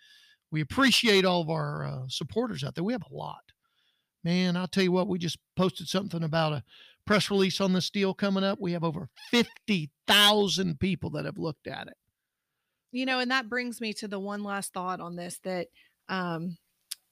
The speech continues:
Speaker 2: before we run out of time, what Gabby's parents are doing with the foundation that they have created in Gabby's name, I think is amazing. And I think that if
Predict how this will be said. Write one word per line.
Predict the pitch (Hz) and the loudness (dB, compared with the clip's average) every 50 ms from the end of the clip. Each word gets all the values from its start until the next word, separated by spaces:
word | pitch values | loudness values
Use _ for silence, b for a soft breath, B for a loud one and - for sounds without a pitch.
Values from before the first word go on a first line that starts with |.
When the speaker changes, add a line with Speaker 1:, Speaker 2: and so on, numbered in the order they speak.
| _ _ - 175 | _ _ -8 -4
Speaker 2:
before | 185 175 - - 185 175 | -4 -4 -2 -2 0 2
we | 180 180 | 2 2
run | 180 185 190 185 | 2 2 2 2
out | 185 185 185 190 | 2 0 0 0
of | - | -2
time, | - 208 214 220 208 196 185 180 180 185 185 - _ _ _ _ _ _ _ _ | -2 2 4 4 4 4 2 0 -2 -4 -8 -10 _ _ _ _ _ _ _ _
what | - 202 202 208 214 226 240 254 262 - 196 185 | -2 0 2 4 6 8 8 6 6 4 0 0
Gabby's | 190 202 196 202 202 208 196 - - | 2 4 6 6 6 4 0 -2 -4
parents | - - - 208 202 196 196 196 190 - | -6 -6 -2 -2 0 0 0 -2 -4 -4
are | 190 180 | -4 -4
doing | 190 160 190 180 185 185 190 190 | -4 -2 -2 0 0 0 -2 -2
with | 190 185 - | -4 -4 -6
the | - 175 | -6 -6
foundation | - 185 180 180 175 175 180 180 180 - - 196 185 180 | -4 -2 -2 -2 -2 -2 -2 0 0 0 0 0 0 -2
that | 180 175 - - | -2 -4 -4 -4
they | 180 175 180 185 | -4 -2 -2 -2
have | 185 185 175 - | -2 -4 -6 -8
created | - - 190 180 175 175 170 175 175 170 180 180 175 | -6 -4 -2 -2 0 0 -2 -2 -2 0 0 0 -2
in | - - - 185 180 | -2 -4 -4 -4 -2
Gabby's | 175 180 170 175 175 180 175 175 - - | -2 0 0 2 2 2 0 0 -2 -4
name, | 180 170 165 170 175 175 175 170 | -4 -4 -2 -2 -2 -2 -2 -2
I | - 185 | -2 -2
think | - - 190 190 202 | 0 -2 -2 0 0
is | 180 - | -2 0
amazing. | 180 175 175 170 170 175 175 - 196 190 190 196 202 - B B B B B B B B B | 0 0 0 0 0 -2 0 0 0 0 2 0 -2 -4 B B B B B B B B B
And | 190 190 | 4 6
I | 185 190 185 | 6 6 6
think | - 214 202 196 175 - | 4 2 2 2 2 0
that | 190 185 | 2 2
if | 185 180 175 - | 2 2 0 -2